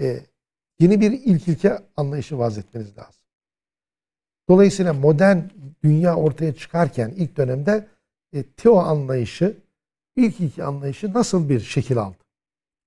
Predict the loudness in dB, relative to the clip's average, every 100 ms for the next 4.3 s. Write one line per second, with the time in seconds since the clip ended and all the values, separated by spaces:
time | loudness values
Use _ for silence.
0 | _ -4 -2 -2 2 4 6 4 2 -2
1 | _ _ _ _ _ 0 2 4 2 2
2 | -2 -4 -4 -6 -6 -10 -12 -14 -16 -20
3 | -20 _ _ _ _ _ _ _ _ _
4 | _ _